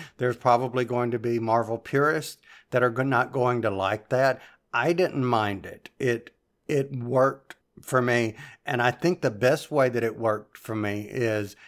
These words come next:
it made me more interested to find out about two characters that traditionally I've never been invested in to learn enough about, and I did go back and l-, try to learn more about. So I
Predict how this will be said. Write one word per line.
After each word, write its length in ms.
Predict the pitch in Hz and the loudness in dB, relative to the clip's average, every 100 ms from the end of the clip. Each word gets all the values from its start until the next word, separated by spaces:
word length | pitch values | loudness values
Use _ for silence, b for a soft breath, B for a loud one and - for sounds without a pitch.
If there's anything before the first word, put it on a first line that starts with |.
| b | b
it 160 | 135 139 | -2 2
made 300 | 131 131 131 | 2 2 2
me 160 | 143 139 - | 0 -2 -2
more 280 | 139 139 135 | 2 4 4
interested 580 | 131 131 135 - 143 113 | 0 -4 -6 -2 -2 -2
to 60 | |
find 460 | 113 123 113 123 120 | -6 -2 0 0 2
out 300 | 113 113 113 b b | 4 4 2 b b
about 440 | 127 113 113 - | -2 4 4 2
two 220 | - 135 117 | -4 -4 -4
characters 720 | - 120 113 - 120 117 - | -4 -2 -2 -4 -6 -6 -8
that 200 | 117 - | -10 -8
traditionally 840 | 117 107 127 - 123 113 113 107 b b b b - | -8 -4 -4 -2 -2 -2 -4 -8 b b b b -10
I've 240 | 117 120 113 | -2 -2 -2
never 440 | 123 123 113 120 | -2 0 2 0
been 640 | 107 120 117 110 113 110 - _ _ _ _ | 0 0 0 0 -2 -6 -12 _ _ _ _
invested 720 | 160 127 107 123 120 - 131 113 | -6 -4 0 0 0 0 -2 0
in 300 | 117 113 107 | 0 0 -2
to 140 | 120 | -2
learn 280 | 117 117 120 | 2 2 2
enough 320 | 110 110 107 | 0 0 0
about, 560 | 110 107 120 113 113 - b b | -4 -2 2 4 2 -4 b b
and 160 | 117 | 0
I 100 | 113 | 0
did 560 | 107 104 123 120 107 - 123 | -2 0 0 0 -2 -10 -8
go 180 | 123 113 | -4 0
back 340 | 110 104 - | 0 0 -2
and 140 | 107 | -6
l-, 120 | 113 117 | -6 -8
try 280 | - 117 107 | 0 4 4
to 100 | 104 | 2
learn 420 | 107 110 113 113 | -2 0 0 0
more 240 | 104 101 98 | -4 -6 -6
about. 380 | 85 90 78 - b b | -8 -10 -10 -14 b b
So 180 | - 127 | -2 0
I 240 | 123 120 | 2 0